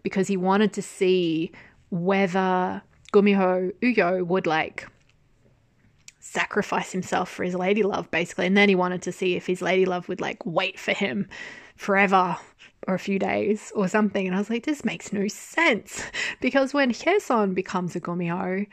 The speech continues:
we don't actually ever find out what it was <laughs> that tipped her over the edge four years ago.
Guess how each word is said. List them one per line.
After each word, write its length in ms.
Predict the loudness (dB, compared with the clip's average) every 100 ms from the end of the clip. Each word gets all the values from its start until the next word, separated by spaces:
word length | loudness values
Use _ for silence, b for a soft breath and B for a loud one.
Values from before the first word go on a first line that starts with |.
| B B B B B
we 240 | 0 4 6
don't 320 | 6 4 2 0
actually 720 | 0 0 -2 0 0 -2 -8 _
ever 300 | 0 2 0
find 440 | 0 0 2 2 2
out 340 | 2 0 -2 _
what 280 | 0 2 2
it 160 | 2 -2
was 500 | 0 2 2 0 -2 -4
<laughs> 140 | -2
that 280 | 2 2 0
tipped 280 | -4 -6 -2
her 300 | 2 4 4
over 180 | 2 0
the 160 | -2
edge 380 | 2 2 2 -2
four 220 | 0 2
years 280 | 4 2 2
ago. 340 | 2 0 -2